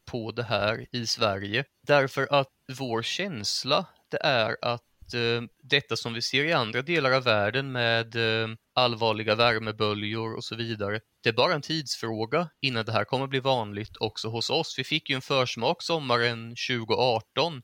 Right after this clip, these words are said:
till exempel, och redan då såg ju vi att de fåglarna som vi studerar, mina blåmesar till exempel, de, eh, de hade ganska stora problem när det blev så där otroligt varmt och torrt.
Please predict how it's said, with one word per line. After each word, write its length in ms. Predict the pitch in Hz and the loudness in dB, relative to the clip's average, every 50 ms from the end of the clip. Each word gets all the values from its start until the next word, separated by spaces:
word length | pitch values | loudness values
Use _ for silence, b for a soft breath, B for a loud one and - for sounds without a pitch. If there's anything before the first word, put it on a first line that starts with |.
| _ - | _ -6
till 140 | 135 120 123 | -4 -4 -4
exempel, 560 | - - - 98 104 110 - - 117 113 113 | -2 -2 -2 -2 -2 -6 -6 -6 -4 -2 -2
och 80 | 117 | 0
redan 300 | 120 123 117 117 135 180 | 0 0 0 0 -2 -4
då 320 | 165 - 123 135 156 180 165 | -2 -4 -4 -4 -4 -6 -6
såg 380 | - - - 147 131 131 131 127 | -6 -6 -6 -4 -4 -6 -6 -6
ju 100 | 139 135 | -6 -4
vi 340 | 117 120 113 123 143 147 - - _ | -2 -2 -2 -2 -4 -8 -10 -2 _
att 280 | - 131 120 - _ _ _ _ _ _ - - - | 2 2 2 0 _ _ _ _ _ _ -18 -4 4
de 160 | - 123 110 | 4 4 4
fåglarna 480 | - - 135 123 123 117 113 107 110 110 | 4 2 2 2 2 2 2 0 0 -2
som 180 | - 123 120 | -4 -6 -4
vi 140 | 113 117 151 | -4 -4 -6
studerar, 460 | - - 180 170 151 131 117 113 113 | -4 -4 -4 0 2 4 4 4 4
mina 200 | 120 117 113 110 | 2 0 -4 -4
blåmesar 600 | 104 117 127 131 117 107 107 104 104 - - 113 | -2 -2 -4 -4 -4 -4 -2 -4 -2 -2 -2 -4
till 200 | - - 117 113 | -4 -4 -6 -6
exempel, 580 | 117 - - 107 104 104 107 - _ - 104 110 - _ _ _ _ _ _ _ _ | -6 -6 -4 -4 -4 -6 -8 -10 _ -8 -8 -8 -10 _ _ _ _ _ _ _ _
de, 440 | - 101 101 139 170 175 175 175 180 | 0 0 0 0 -2 -8 -8 -6 -4
eh, 160 | 175 170 165 | -2 0 0
de 220 | 151 - 113 113 | 0 -2 -2 0
hade 180 | 160 180 196 220 | 0 0 0 2
ganska 300 | 202 180 151 - - 113 | 0 0 0 0 -4 -6
stora 360 | - - 131 123 110 107 110 | -4 -2 -2 0 0 0 -2
problem 480 | - - 135 139 175 196 143 - 190 113 - _ | -4 -6 -8 -8 -6 -8 -8 -8 -10 -14 -18 _
när 180 | - 120 120 117 | -4 -2 -2 -2
det 80 | 123 | -2
blev 240 | 117 113 113 104 107 | -4 -2 -4 -2 -2
så 140 | - - 117 | -4 -8 -6
där 200 | 110 101 104 - - _ | -4 -4 -4 -4 -6 _
otroligt 720 | 156 170 165 131 - - - 160 170 165 143 123 - - | -8 -8 -8 -8 -12 -10 -8 -8 -6 -6 -6 -8 -6 -4
varmt 320 | - 92 - 110 110 - | -4 -4 -4 -6 -12 -16
och 60 | 113 - | -12 -8
torrt. 220 | - - 123 - | -8 -8 -8 -10